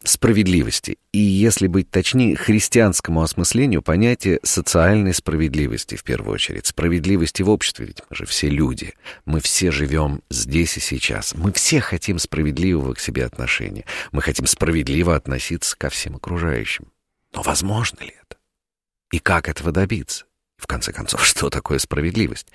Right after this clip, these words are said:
Чем дальше копаешь, тем меньше понимаешь. И у меня к вам, отец Вячеслав, простите меня, пожалуйста, вопрос, который я сомневался, задавать или нет. Но я его выписал. А, вс-, вспомнилось, э, э,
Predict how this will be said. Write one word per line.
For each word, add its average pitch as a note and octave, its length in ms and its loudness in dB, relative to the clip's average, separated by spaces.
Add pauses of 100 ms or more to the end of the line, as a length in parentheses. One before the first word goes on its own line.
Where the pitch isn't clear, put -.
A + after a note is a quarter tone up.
(420)
Чем F2+ 180 2
дальше A2 260 2
копаешь, D#3 420 0
тем D#2+ 380 0
меньше B2 340 2
понимаешь. F2+ 540 -4 (920)
И A2+ 40 4
у A#2+ 60 8
меня G3 220 8
к - 60 0
вам, C#3 180 8
отец B2+ 340 4
Вячеслав, F2+ 480 2
простите E2+ 500 2
меня, B1 240 -2
пожалуйста, - 640 -10 (260)
вопрос, G#2 480 6
который F#2+ 340 2
я F2 60 6
сомневался, D#2+ 680 0
задавать C3+ 720 4 (360)
или F#2 220 6
нет. - 260 -8 (640)
Но D#2+ 100 0
я F#2 160 4
его A#1 160 -2
выписал. - 420 -14 (1400)
А, D#2 400 2
вс-, - 360 -4
вспомнилось, G2+ 640 2
э, - 40 0
э, D#2+ 40 2